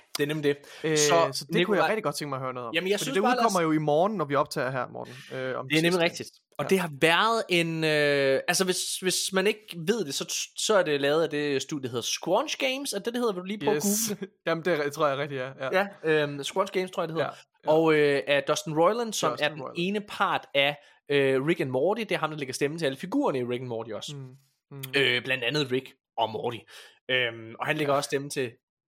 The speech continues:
Speaker 1: de fleste af de karakterer, der er i det her spil, der hedder High on Life. Og det er tydeligt, hans,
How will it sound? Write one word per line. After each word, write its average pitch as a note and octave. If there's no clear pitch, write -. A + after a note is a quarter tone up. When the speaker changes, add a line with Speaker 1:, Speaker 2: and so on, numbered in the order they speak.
Speaker 1:
de D#3+
fleste F3+
af A#2+
de D3+
karakterer, A#2+
der A#2
er A2+
i A#2+
det A#2
her A#2+
spil, D3
der C#3
hedder A#2+
High A2+
on A2
Life. A2
Og C3
det C#3
er C3+
tydeligt, F#3+
hans, C#3